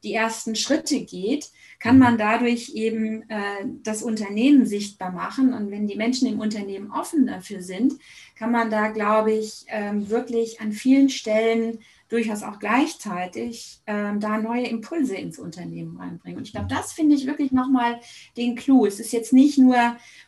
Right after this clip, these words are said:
Speaker 1: Fokus Digitalisierung oder Fokus hier, sondern es Fo-, Fokus Unternehmen
Speaker 2: Ja.
Speaker 1: ist es eigentlich. Und, äh,
Speaker 2: Mhm.
Speaker 1: das finde ich eigentlich das Tolle dabei.
Speaker 2: Ja. Ja, das stimmt. Also es ist tatsächlich die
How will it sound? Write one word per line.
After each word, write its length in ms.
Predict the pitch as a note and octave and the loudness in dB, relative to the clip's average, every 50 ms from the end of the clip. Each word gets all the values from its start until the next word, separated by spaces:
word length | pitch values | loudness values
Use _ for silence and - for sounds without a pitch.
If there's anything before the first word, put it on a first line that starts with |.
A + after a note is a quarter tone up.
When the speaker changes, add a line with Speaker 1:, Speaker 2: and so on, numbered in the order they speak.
| _ _ | _ _
Speaker 1:
Fokus 420 | - B3+ B3+ B3+ B3+ B3+ B3+ - | 0 2 2 4 4 4 2 2
Digitalisierung 960 | - A#3+ A3+ A3+ G#3+ A3 A3 G3+ G3+ G3+ G3 G3 A3+ B3+ C#4 D4 D4 C#4+ C4 | -2 -4 -4 -4 -4 -6 -8 -8 -10 -10 -10 -6 -4 -2 2 4 4 4 4
oder 180 | A3 G3+ G#3 G#3 | 4 0 -6 -8
Fokus 500 | G#3 - - A#3+ A#3 - A#3 G#3+ A3 - | -8 -6 -6 -6 -6 -6 -8 -10 -10 -12
hier, 300 | - A3+ A#3 C4+ C#4+ C4+ | -10 -6 -2 -2 -2 0
sondern 300 | B3 A#3+ A#3 A#3 A#3 B3 | 0 -2 -2 -2 -4 -6
es 80 | A#3 - | -8 -4
Fo-, 260 | - C#4 C#4 C#4 - | -2 -2 -2 -2 -2
Fokus 380 | - D4 D4 D4+ D4+ C4 - | -2 0 0 2 0 0 0
Unternehmen 640 | - B3+ B3+ C4 B3 B3 C#4 B3 G3 E3 F3 - - _ _ _ _ _ F#2+ F2+ - | 2 2 2 4 4 4 4 4 2 0 -4 -10 -14 _ _ _ _ _ -20 -10 -4
Speaker 2:
Ja. 180 | A2+ A2+ G#2 - | -2 -2 -2 -2
Speaker 1:
ist 100 | F2 - | -6 -8
es 40 | - | -10
eigentlich. 600 | F2 E2+ F2 F2+ F#2 - F#2 F2+ - - _ _ _ _ _ _ | -10 -8 -8 -8 -10 -12 -14 -18 -20 -20 _ _ _ _ _ _
Und, 380 | F#3+ F#3+ F#3 F#3 - - G3 G3+ | -14 -12 -12 -12 -12 -12 -10 -10
äh, 60 | G#3 | -6
Speaker 2:
Mhm. 40 | G3+ | -6
Speaker 1:
das 220 | A3 A#3+ B3 - | -6 -6 -6 -6
finde 200 | - A#3+ A#3 A3 | -4 -2 -2 -2
ich 260 | - A#3 A3+ - - | -2 -4 -6 -8 -8
eigentlich 440 | - - - G#3 G3+ G3+ G3+ G3 - | -8 -8 -6 -8 -8 -8 -10 -12 -12
das 160 | G3+ F#3+ - | -14 -16 -14
Tolle 260 | - F3+ F3+ F3 F3 | -14 -12 -12 -12 -14
dabei. 360 | F3 - - - F#3 - - _ _ _ _ _ _ _ - | -16 -18 -20 -20 -20 -20 -20 _ _ _ _ _ _ _ -14
Speaker 2:
Ja. 220 | G2+ F#2 F2+ - - _ _ _ _ - - _ _ _ _ _ _ _ _ _ - - - - | -12 -12 -12 -12 -16 _ _ _ _ -20 -20 _ _ _ _ _ _ _ _ _ -20 -20 -8 -4
Ja, 100 | A2+ A2 | -4 -4
das 140 | A#2 A#2 - | -4 -4 -6
stimmt. 260 | - G2 F#2 F2+ F2 | -4 -4 -4 -4 -4
Also 220 | F#2 G#2 G2 A2+ | -6 -8 -8 -8
es 100 | G2 - | -8 -8
ist 160 | B2 - - | -10 -10 -8
tatsächlich 480 | - G2+ F#2+ G#2 G#2+ A2+ A#2+ A2+ - - | -8 -8 -6 -6 -4 -4 -4 -4 -6 -8
die 600 | - A2+ G#2 G#2 G2+ G2+ G2+ G2+ G2+ G2+ G2+ | -12 -10 -8 -6 -4 -4 -4 -4 -4 -6 -8